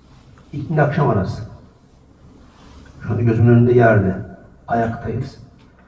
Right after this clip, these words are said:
Efendi Hazretlerimizden telefon geldi Recep Hoca'ya. O anda heyet İsmail Ağa'da toplanmış. Aralarında şey istişare ediyorlar.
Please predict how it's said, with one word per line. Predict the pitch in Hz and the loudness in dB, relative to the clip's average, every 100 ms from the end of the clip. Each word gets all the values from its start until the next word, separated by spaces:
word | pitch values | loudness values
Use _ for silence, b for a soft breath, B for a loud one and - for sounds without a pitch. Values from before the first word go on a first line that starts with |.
| b b b b b b b _ _ _ _ - _ - - | b b b b b b b _ _ _ _ -20 _ -14 0
Efendi | 165 - 190 185 156 147 165 - - - - - - | 2 6 6 6 4 2 0 0 -6 -14 -18 -20 -20
Hazretlerimizden | - 156 147 143 143 151 135 175 | -6 0 2 2 0 0 0 0
telefon | 165 147 - - - | 0 2 4 4 2
geldi | 101 98 - - _ _ 123 | -8 -10 -14 -20 _ _ -20
Recep | 117 113 | -16 -14
Hoca'ya. | 98 95 90 - - _ _ _ _ - _ _ _ - - - - - | -14 -16 -20 -20 -20 _ _ _ _ -20 _ _ _ -20 -20 -20 -18 0
O | 190 208 | 4 4
anda | 190 160 156 - | 2 2 4 4
heyet | 147 185 - - - - - - - - _ _ | 4 2 0 -2 -2 -6 -16 -20 -20 -20 _ _
İsmail | - - 151 147 131 | -10 -2 2 2 2
Ağa'da | 123 135 185 - - | 0 -2 -4 -8 -2
toplanmış. | 180 170 180 185 185 226 226 - - - - _ _ _ _ _ - - - - _ _ - - - - - - - - | 2 2 2 2 0 -4 -6 -10 -18 -20 -20 _ _ _ _ _ -20 -20 -20 -20 _ _ -20 -20 -20 -20 -20 -20 -12 0
Aralarında | 147 151 160 160 175 196 | 4 6 4 2 2 2
şey | 190 175 | 4 2
istişare | - 139 120 | 2 0 0
ediyorlar. | 107 104 98 | 2 0 -2